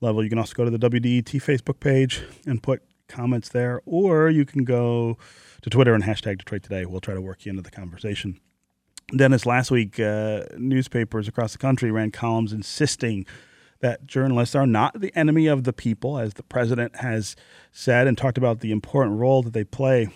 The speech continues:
in our democracy. I was really interested to see how different,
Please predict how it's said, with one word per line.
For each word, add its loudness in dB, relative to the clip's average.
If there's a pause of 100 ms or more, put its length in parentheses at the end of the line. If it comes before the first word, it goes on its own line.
(220)
in -6
our -2
democracy. -4
I -4
was -6
really 0
interested -4
to -6
see -4
how -4 (180)
different, -2